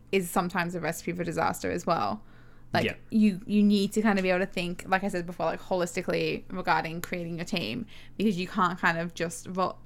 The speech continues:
Speaker 1: I mean, other than the obvious, uh, with Cleary.
Speaker 2: Yeah.
Speaker 1: But, but I
Speaker 2: <laughs>
Speaker 1: understand that,
Speaker 2: There
Speaker 1: but
Speaker 2: are exceptions to the rule. <laughs>
Speaker 1: but I mean, if you're not willing to go Cleary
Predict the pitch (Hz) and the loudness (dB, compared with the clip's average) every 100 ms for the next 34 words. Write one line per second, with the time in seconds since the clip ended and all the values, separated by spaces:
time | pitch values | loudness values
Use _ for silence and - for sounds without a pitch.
0 | - 220 202 185 202 214 202 175 170 180 | -4 0 2 2 2 4 2 0 -4 -4
1 | 175 165 - - 180 - - - 175 175 | -2 0 0 -2 -2 -6 -12 -6 -2 0
2 | - 196 - - - - - 196 - 196 | -2 -4 -10 -20 -20 -16 -4 -4 0 2
3 | 165 92 107 226 - 131 143 147 - 214 | 2 2 0 -2 0 8 10 12 12 12
4 | 180 208 175 254 240 254 - 240 262 294 | 12 12 12 10 12 12 12 12 12 12
5 | 277 165 214 190 - - 254 139 147 156 | 10 8 6 8 8 8 10 12 12 12
6 | 156 160 165 143 - 151 156 143 139 117 | 12 12 10 8 8 6 8 8 8 6
7 | 101 120 120 135 131 220 233 214 226 220 | 4 2 6 6 8 8 8 8 6 4
8 | 226 247 233 220 220 233 - 214 196 196 | 6 8 10 8 8 6 6 0 0 0
9 | 196 190 - 196 175 175 185 | 0 0 2 2 4 2 -2